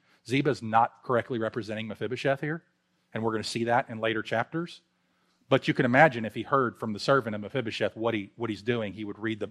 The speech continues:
worst construction into it, which is what he does. So David makes this rash thing, and he says, "All right, you can have his land." Just kind of out of hurt and offense.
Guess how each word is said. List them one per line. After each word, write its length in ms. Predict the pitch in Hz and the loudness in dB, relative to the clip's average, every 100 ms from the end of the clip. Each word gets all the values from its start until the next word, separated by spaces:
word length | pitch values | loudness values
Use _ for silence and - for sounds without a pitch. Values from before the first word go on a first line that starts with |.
| 110 | 0
worst 260 | 120 110 | 0 0
construction 560 | - 107 - 113 - 107 | -4 -4 0 0 -2 -8
into 300 | 104 - 87 | -10 -10 -14
it, 100 | 78 _ - | -14 _ -4
which 140 | 139 | -2
is 80 | 135 | 4
what 160 | 139 | 4
he 80 | 110 | 4
does. 400 | 127 107 82 - _ - | 2 -2 -4 -16 _ -2
So 120 | - 160 | 4 8
David 280 | 160 151 | 8 6
makes 220 | 139 135 - | 4 0 -2
this 200 | 135 107 | -6 -2
rash 600 | 107 139 156 156 - - | 8 12 12 10 4 -2
thing, 240 | 151 127 | 0 2
and 100 | 113 | 0
he 60 | 110 | 0
says, 140 | 135 | 6
"All 80 | 156 | 8
right, 140 | 113 - - | 8 2 -2
you 100 | 151 | 0
can 120 | 135 | 2
have 140 | 131 | 2
his 120 | 113 107 | 0 -4
land." 380 | 107 95 - _ _ _ _ _ _ _ _ _ _ - | -8 -8 -14 _ _ _ _ _ _ _ _ _ _ -10
Just 140 | 127 | 0
kind 180 | 165 139 | 4 6
of 60 | |
out 140 | 131 120 | 6 4
of 80 | - | 4
hurt 320 | 156 143 - _ _ _ _ _ _ _ _ _ _ _ _ _ | 4 4 2 _ _ _ _ _ _ _ _ _ _ _ _ _
and 240 | - 113 101 - | 0 0 -2 -6
offense. 720 | - 151 139 143 - - | -2 4 4 2 -6 -14